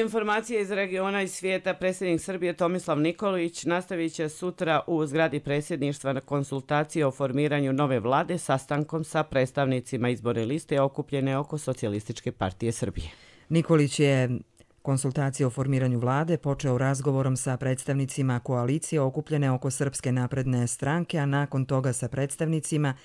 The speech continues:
Speaker 2: koalicije okupljene oko Demokratske stranke.
Speaker 1: Šef beogradskog tima u pregovorima sa Prištinom Borislav Stefanović upozorio je da bi bila kardinalna greška kada bi Tomislav Nikolić kao predsjednik Srbije vodio pregovore sa Prištinom, kako je to najavio.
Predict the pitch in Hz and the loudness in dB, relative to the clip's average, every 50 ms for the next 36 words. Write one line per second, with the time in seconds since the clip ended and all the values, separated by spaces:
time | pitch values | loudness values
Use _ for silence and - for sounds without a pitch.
0 | _ _ _ - 143 120 120 135 165 151 - - 165 143 143 139 151 143 - 151 | _ _ _ -2 -2 0 2 2 0 0 -2 0 0 0 0 0 -2 -4 -2 0
1 | 147 147 139 135 127 - - 139 139 135 143 139 120 110 - - 110 - - 110 | 0 2 2 0 0 -2 -4 -4 -2 -2 -2 -2 -2 -4 -4 -8 -10 -10 -10 -12
2 | 98 - - 95 98 104 107 - - 107 107 - _ _ _ - - - 294 311 | -12 -10 -8 -8 -8 -8 -8 -8 -8 -10 -10 -12 _ _ _ -4 0 2 2 2
3 | - 262 302 214 240 294 285 254 247 240 233 214 208 190 - 254 262 254 226 226 | 2 0 0 2 4 4 6 6 4 2 2 2 0 0 0 0 0 2 2 2
4 | 214 208 196 175 - 220 226 220 202 202 190 196 190 185 180 180 170 - 165 - | 4 2 2 0 2 2 2 2 2 2 4 4 4 4 2 2 0 0 -2 0
5 | - 202 208 190 - - 185 175 175 170 165 175 175 180 175 - 165 156 143 - | -2 -2 -2 -2 -2 0 2 2 2 4 4 4 4 2 2 -2 -4 -6 -4 -4
6 | 160 151 - 165 160 170 185 185 185 170 - 160 - - 170 160 156 165 170 175 | -4 0 2 2 2 2 2 0 -2 -4 -4 -6 -4 -2 -2 0 2 2 2 4
7 | 180 180 180 175 160 131 147 147 139 156 127 156 165 175 185 180 170 - - 180 | 2 2 2 2 2 2 0 2 0 0 0 2 2 4 4 2 2 0 0 -2
8 | 175 143 147 123 127 127 127 135 123 139 156 190 180 - - - 190 175 - 180 | 0 0 0 0 0 0 0 -2 -2 -2 -4 -4 -6 -6 -6 -6 -6 -2 0 0
9 | 156 143 151 143 147 147 - 147 131 139 135 - - 139 135 143 143 - - 170 | 0 2 0 0 0 0 2 2 2 2 2 0 0 2 2 2 0 2 2 2
10 | 165 165 - - - 147 135 - 143 143 143 - - 139 135 131 - - 165 160 | 2 0 0 0 0 0 2 2 0 0 0 0 -2 -2 -2 -2 -2 -2 -2 -2
11 | 160 170 165 147 131 143 147 131 151 143 131 - - 151 147 127 151 151 143 143 | 2 2 2 4 4 2 2 2 2 2 0 0 0 -2 -2 0 0 2 2 2
12 | 135 139 - - 151 151 - 151 165 165 - - - 127 120 120 123 - - - | 2 2 0 -2 -6 -4 -2 0 0 0 0 -2 -2 0 0 0 -2 -2 -2 -2
13 | - - 139 123 - - 143 131 127 123 127 127 123 117 104 104 107 123 117 113 | -2 0 -2 -2 0 0 2 2 2 2 4 4 4 4 2 2 0 0 -2 -2